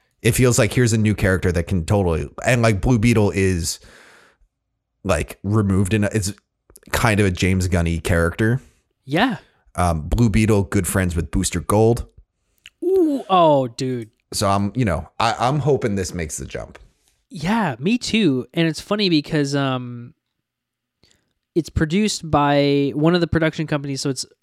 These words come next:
Speaker 2: D C Studios, obviously, but the Safran company also is producer on,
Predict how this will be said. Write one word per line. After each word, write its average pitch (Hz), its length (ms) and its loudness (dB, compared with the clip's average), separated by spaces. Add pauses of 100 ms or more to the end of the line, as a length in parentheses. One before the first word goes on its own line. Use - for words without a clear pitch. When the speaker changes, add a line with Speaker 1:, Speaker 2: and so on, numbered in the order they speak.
(160)
Speaker 2:
D 160 160 -4
C 170 180 -6
Studios, 143 500 0
obviously, 131 500 0
but 127 180 -4
the 139 60 -4
Safran 208 480 2
company 147 500 -2
also 180 420 2
is 143 120 0
producer 131 480 -2
on, 120 160 -6